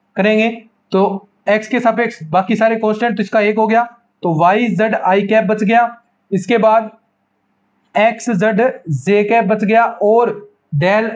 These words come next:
upon del z K cap, इसमें आपका बच गया X Y के cap। तो ये तो आ गया gradient, grade up, ठीक है।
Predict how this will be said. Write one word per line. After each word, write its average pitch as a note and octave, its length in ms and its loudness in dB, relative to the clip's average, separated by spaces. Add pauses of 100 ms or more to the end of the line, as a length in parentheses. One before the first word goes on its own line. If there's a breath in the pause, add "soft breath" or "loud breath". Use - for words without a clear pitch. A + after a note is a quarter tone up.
(120)
upon G3+ 320 0
del G3+ 220 0
z G#3+ 220 0
K G#3 260 0
cap, G#3 300 -4 (320)
इसमें A3 500 0 (500)
आपका F3+ 300 0
बच F3+ 160 -2
गया A3 320 0 (300)
X G3+ 240 -2
Y E3+ 220 0
के D3 200 -2
cap। C3+ 240 -6 (580)
तो F3 60 2
ये A3 160 4
तो A#3 100 2
आ G#3+ 100 4
गया A3 220 2
gradient, G3+ 600 0 (300)
grade F#3+ 320 2
up, - 260 -2 (2000)
ठीक G#3 140 4
है। A#3 280 -2